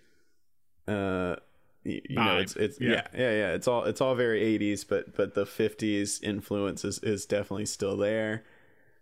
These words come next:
Speaker 1: Um, and, and the, the look of it, I think it, it, yeah, it, I mean, that goes along with the world building, but, but I, I,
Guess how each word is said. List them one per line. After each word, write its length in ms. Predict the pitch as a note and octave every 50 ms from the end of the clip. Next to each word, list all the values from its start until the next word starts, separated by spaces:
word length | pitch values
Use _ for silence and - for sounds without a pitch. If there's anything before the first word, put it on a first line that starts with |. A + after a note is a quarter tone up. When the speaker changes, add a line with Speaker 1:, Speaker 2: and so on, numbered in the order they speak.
| _ _ _ _
Speaker 1:
Um, 520 | A#2 A2 G#2 G#2 G#2 G2+ G2+ G2+ F#2+ - - _ _ _ _ _ _ _ _ _ _ _ _ _ _ _ _ _ _ _ _ _ -
and, 200 | - A#2 A2 -
and 200 | - A#2 A#2+ A#2
the, 120 | A#2 A#2+ -
the 120 | A2+ C3 C3+
look 260 | C3+ C#3+ C#3+ - -
of 160 | F#2 C#2 -
it, 80 | F2 F#2
I 80 | F2+
think 220 | G#2 - G2+ G2 G2
it, 180 | F#2+ - -
it, 160 | - E2+ - -
yeah, 280 | E2+ F2+ - G#2+ A2 - - - -
it, 200 | D2 G#2 - -
I 60 | G#2
mean, 140 | G2+ G2 G2
that 160 | F#2+ G2 G2+
goes 180 | G2+ G2 F#2
along 280 | F#2 G2 G2 D2+ E2 F#2+
with 120 | F#2+ F#2
the 80 | - G2+
world 280 | G2+ G2+ F#2+ F#2+ - -
building, 380 | E2 B1+ A#1 - A#1+ - - -
but, 320 | - G2 - - - -
but 200 | - G#2+ G2+ G2
I, 140 | G#2 G2+ - -
I, 220 | - G#2+ G#2 G2+